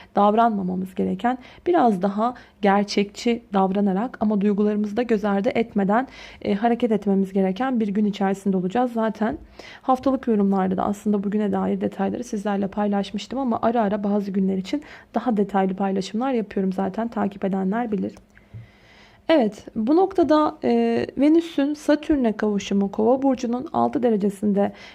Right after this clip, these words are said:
beş altı derecesinde meydana gelecek arkadaşlar. E, demek ki Aslan burcu, Kova burcu, Akrep burcu ve Boğa burcunun ilk beş derecesi aktive olacak. Ee,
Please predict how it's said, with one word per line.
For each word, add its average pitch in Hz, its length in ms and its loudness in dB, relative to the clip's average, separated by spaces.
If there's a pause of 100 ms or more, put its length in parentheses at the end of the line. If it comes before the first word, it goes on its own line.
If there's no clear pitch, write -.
(140)
beş 240 340 0
altı 226 300 0
derecesinde 208 440 0
meydana 202 320 2
gelecek 262 360 0
arkadaşlar. 254 640 0 (440)
E, 220 340 2 (280)
demek 254 340 2
ki 233 240 0 (340)
Aslan 247 520 2
burcu, 190 360 -2
Kova 226 280 0
burcu, 208 400 -2
Akrep 226 420 -2
burcu 208 240 -4
ve 196 160 -2
Boğa 220 240 2
burcunun 208 440 0
ilk 247 220 -4
beş 220 240 0
derecesi 196 480 0 (380)
aktive 233 400 0
olacak. 220 640 2
Ee, 208 300 0